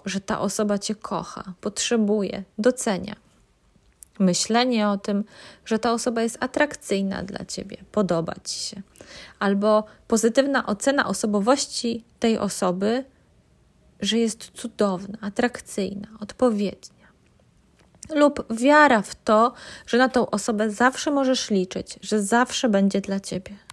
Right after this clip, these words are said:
Tak jak każdej emocji, również i miłości towarzyszą biologiczne zmiany i fizyczne doświadczanie miłości. Kiedy myślisz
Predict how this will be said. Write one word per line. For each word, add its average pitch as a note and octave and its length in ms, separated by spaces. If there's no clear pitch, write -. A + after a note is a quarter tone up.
Tak G3+ 220
jak - 280
każdej G3+ 440
emocji, F#3 800
również G#3 420
i A#3+ 40
miłości C#4 500
towarzyszą G3 680
biologiczne G3 600
zmiany G#3 480
i G3 140
fizyczne G3+ 680
doświadczanie F#3+ 960
miłości. E3+ 560
Kiedy G#3+ 240
myślisz G#3+ 1160